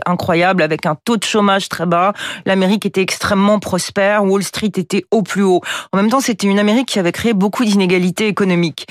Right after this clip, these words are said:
Et dès que le virus est apparu, on a vu cette différence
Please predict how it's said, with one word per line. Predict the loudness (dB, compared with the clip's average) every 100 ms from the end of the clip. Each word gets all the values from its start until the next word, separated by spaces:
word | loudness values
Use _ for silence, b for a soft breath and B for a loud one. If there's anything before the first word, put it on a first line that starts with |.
| B B
Et | 0
dès | 0
que | 2
le | 2
virus | 2 2 2 2 0
est | -2 0
apparu, | 0 0 0 0
on | 0 2
a | 2
vu | 0
cette | -2 -2 0
différence | 0 0 0 2 2 0